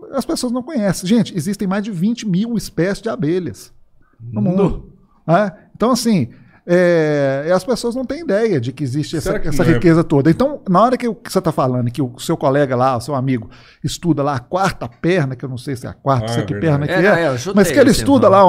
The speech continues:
Speaker 1: uma,
Speaker 2: é uma
Speaker 1: um,
Speaker 2: coisa
Speaker 1: um detalhezinho da abelha, é porque são tantas espécies que, às vezes, pra você distinguir uma da outra, ou, ou, ou distinguir grupos, você tem que usar características muito específicas, porque, é, cada grupo tem muitas espécies, cada gênero tem, às vezes, muitas espécies.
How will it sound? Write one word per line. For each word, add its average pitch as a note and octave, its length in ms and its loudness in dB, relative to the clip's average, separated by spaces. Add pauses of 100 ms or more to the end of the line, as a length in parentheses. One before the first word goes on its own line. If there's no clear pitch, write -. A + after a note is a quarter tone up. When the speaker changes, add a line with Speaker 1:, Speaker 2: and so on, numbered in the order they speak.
Speaker 1:
uma, - 80 -4
Speaker 2:
é A2 60 -8
uma E3 140 2 (120)
Speaker 1:
um, E3 80 2
Speaker 2:
coisa D#3+ 200 2
Speaker 1:
um E3+ 60 4
detalhezinho F3+ 760 4
da C3+ 80 2
abelha, E3+ 340 0 (300)
é B3+ 100 4
porque B3+ 240 0
são C4+ 200 -2
tantas F4+ 600 0
espécies F3+ 720 -2
que, G3+ 100 -2
às F3 160 2
vezes, A3+ 220 -4
pra A3+ 140 -4
você G#3+ 280 -2
distinguir G3 560 -2
uma F#3 160 0
da B2+ 120 -2
outra, D#3 480 2
ou, D3 60 4
ou, C#3+ 240 -2 (240)
ou F3 100 0
distinguir D3 420 -4
grupos, C#3+ 460 -4
você D#3+ 240 -4
tem A#3 160 -4
que B3+ 80 -10
usar F#3+ 240 0
características G3+ 800 -2
muito A3+ 260 -2
específicas, - 800 -6 (400)
porque, - 300 -2 (160)
é, G3 160 -6 (160)
cada C4+ 240 0
grupo G#3+ 420 -4
tem C#4 140 -4
muitas E4 460 2
espécies, C#3 580 -2
cada B3 260 0
gênero D#3+ 540 0
tem, A3+ 200 -2
às E3+ 120 0
vezes, A#3 240 -4
muitas G#3+ 480 -4
espécies. B2+ 500 -6